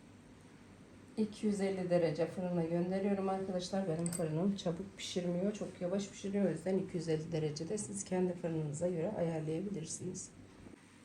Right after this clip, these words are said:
Fırına gönderdiğim ekmeğim pişerken şurada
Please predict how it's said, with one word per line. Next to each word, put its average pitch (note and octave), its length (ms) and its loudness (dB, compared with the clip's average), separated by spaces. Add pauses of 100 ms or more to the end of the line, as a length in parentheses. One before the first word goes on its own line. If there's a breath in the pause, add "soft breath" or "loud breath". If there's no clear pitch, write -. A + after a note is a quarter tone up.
(760)
Fırına G#3 300 4
gönderdiğim E3 680 2
ekmeğim F3 520 -2
pişerken G3 680 4
şurada F#3+ 680 6